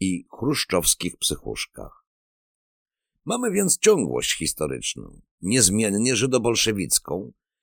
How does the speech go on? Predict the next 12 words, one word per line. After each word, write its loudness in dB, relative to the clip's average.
niezależną 4
od 0
szerokości 0
geograficznej -2
i -10
szyldów. -4
Ustawa 6
amerykańska 4
była 2
pilotowana 0
przez 0
Żydów, -2